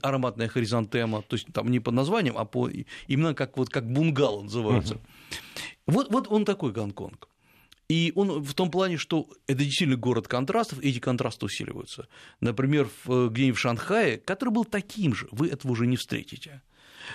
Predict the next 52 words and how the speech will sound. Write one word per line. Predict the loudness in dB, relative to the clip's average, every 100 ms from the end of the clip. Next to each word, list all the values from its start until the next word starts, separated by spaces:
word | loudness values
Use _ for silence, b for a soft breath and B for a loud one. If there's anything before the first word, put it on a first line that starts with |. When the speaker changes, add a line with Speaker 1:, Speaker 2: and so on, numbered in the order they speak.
| B
Speaker 1:
Э, | -2 2 2 2
тем | 2
более | 2 0
в |
Пекине | -8 -6 -4 -2
вы | -4
не |
встретите. | -6 -2 0
Speaker 2:
Шанхай, | 2 0
который | 0 2 4 4
в, | 4 0
в | 2
две | 2 2
системы | 0 0 2 4
не | 2
попал, | 0 2 2
а | 2
попал | 4 2
сразу | 4 4 4
в | 4
одну | 2 0
систему. | 0 2
Speaker 1:
Да, | 4
в | 2
одну | 0
систему. | -4 -2
Вот | -4 -4
он. | -12 -14 B -4 -4 -2
И | 0
вот | 2 0 -4
главный | -8 0 2 2 2 0
вопрос, | 0 -4 0 0 0
что | -2 -2 0
здесь | 0 -4 _
получилось. | 0 0 0 -2 -4 -8 B B B B -2
Э, | 2 4 2 -2 -8
две | -2 2 2
системы | 0 -2 2 2 2
с |
точки | 0 -4 -2
зрения | -2 0 2 2
финансов, | 2 2 4 2 0 0
да, | 0 0
они | 0 -2
тоже, | -2 0
да, | -2
сопрягаемые. | -2 -4 -2 2 2 0 -4 -10
С |
точки | -4 -2 0
зрения | 0 2
бизнеса | 2 2 2 0
они | 0